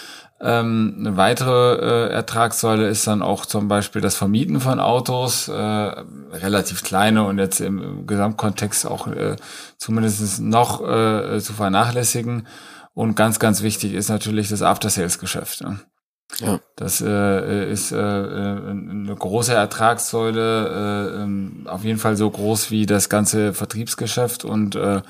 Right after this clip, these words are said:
Speaker 1: prozentual vom Umsatz natürlich viel, viel höher, weil die ganze Wertschöpfung bei uns ist, ne?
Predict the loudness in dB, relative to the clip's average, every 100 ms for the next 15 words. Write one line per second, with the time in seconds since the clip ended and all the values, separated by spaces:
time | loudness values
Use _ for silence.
0 | -14 -18 -4 0 2 2 4 4 4 2
1 | 0 0 0 0 -4 -6 -8 -6 -8 -4
2 | -2 0 4 4 2 -4 -20 -20 _ 2
3 | 4 6 4 4 4 2 0 -4 -4 -4
4 | -4 -6 -8 -10 -10 -10